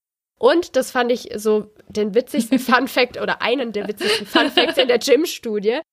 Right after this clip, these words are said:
Speaker 1: Einen eigenen Drucker besitzen fünfzehn Prozent. Und das war zweitausendneunzehn kein Thema und ich kann mich nicht erinnern, ob das überhaupt schon mal jemals in einer Gym-Studie erfasst wurde,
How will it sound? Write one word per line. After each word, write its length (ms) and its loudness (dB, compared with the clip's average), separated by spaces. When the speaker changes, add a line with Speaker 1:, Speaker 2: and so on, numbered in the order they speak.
Speaker 1:
Einen 240 0
eigenen 460 2
Drucker 400 -2
besitzen 500 -2
fünfzehn 600 0
Prozent. 500 -2
Und 160 -2
das 180 -2
war 200 0
zweitausendneunzehn 880 2
kein 280 -4
Thema 260 -2
und 160 -2
ich 60 -12
kann 180 2
mich 160 0
nicht 220 0
erinnern, 400 2
ob 120 -8
das 140 -8
überhaupt 500 -4
schon 120 2
mal 80 4
jemals 380 2
in 180 -2
einer 80 0
Gym-Studie 520 2
erfasst 540 -6
wurde, 420 4